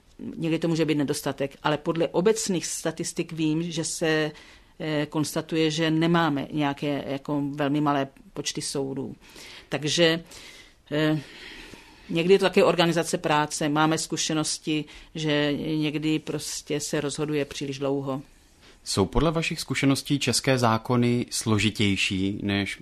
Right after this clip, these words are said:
Speaker 2: třeba zákony a legislativa v západní Evropě?
Speaker 1: Ne, nemyslím si to. Já ten, eh, obecný, eh, povzdech a nářek nad tím, že máme příliš mnoho příliš složitých zákonů, eh, nezdílím,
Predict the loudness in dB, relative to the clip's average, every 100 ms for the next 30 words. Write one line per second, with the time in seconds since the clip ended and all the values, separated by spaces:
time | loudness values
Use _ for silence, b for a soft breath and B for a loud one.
0 | -8 0 0 2 2 2 -2 -2 -4 -2
1 | -4 0 0 2 0 0 -2 -2 -4 -4
2 | -8 -8 -14 -14 -14 -4 -4 -2 -4 -2
3 | -2 -6 -8 -10 -12 -14 -16 B B B
4 | B 0 0 4 2 2 2 -2 0 0
5 | 0 2 4 6 4 -2 B B B -2
6 | 0 2 2 0 2 2 4 4 4 4
7 | 0 2 4 4 2 -2 0 -2 -2 -4
8 | -2 0 2 2 0 0 0 2 2 2
9 | 0 -2 0 0 0 0 0 0 2 0
10 | 2 0 2 0 -4 B B B B -4
11 | -2 0 0 -2 0 -2 -2 -4 0 2
12 | 2 2 0